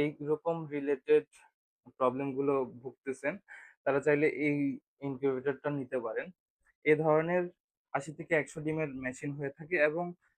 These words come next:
দেড়শো ডিমেরও হয়ে থাকে ম্যানুয়ালের মধ্যে। অটোগুলো তো অবশ্যই আছে। যারা এই মেশিনগুলো নিতে চান, অবশ্যই আমাদের সাথে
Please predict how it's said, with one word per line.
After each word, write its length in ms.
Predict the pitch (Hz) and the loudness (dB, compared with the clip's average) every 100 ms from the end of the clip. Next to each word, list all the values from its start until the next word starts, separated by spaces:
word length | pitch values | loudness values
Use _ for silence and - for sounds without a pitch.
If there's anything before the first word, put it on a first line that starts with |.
| _ | _
দেড়শো 280 | 143 147 170 | -2 -2 -2
ডিমেরও 340 | 160 170 147 135 | 0 2 2 2
হয়ে 140 | 123 117 | 2 0
থাকে 200 | 107 107 - _ _ _ _ _ _ _ | -8 -18 -20 _ _ _ _ _ _ _
ম্যানুয়ালের 560 | 131 131 135 135 127 120 | -10 -4 -2 -2 -2 -2
মধ্যে। 300 | 120 104 143 185 - | -4 -6 -8 -8 -4
অটোগুলো 440 | 139 151 139 143 135 | -2 0 2 2 4
তো 60 | 156 131 | 4 6
অবশ্যই 380 | 139 135 135 131 | 4 0 -2 0
আছে। 200 | 110 - 175 - _ _ _ _ _ _ _ _ _ _ _ | 0 -2 -8 -8 _ _ _ _ _ _ _ _ _ _ _
যারা 220 | 120 120 110 - _ _ _ _ _ | 4 4 4 0 _ _ _ _ _
এই 100 | 165 147 | 0 0
মেশিনগুলো 400 | 143 160 151 170 | -2 -4 -2 -2
নিতে 260 | 165 147 151 | -2 -2 -4
চান, 140 | 170 175 107 - | -2 -4 -6 -4
অবশ্যই 320 | 135 139 - 147 | -2 -2 0 0
আমাদের 180 | 131 135 | 0 -4
সাথে 160 | 139 127 | -6 -8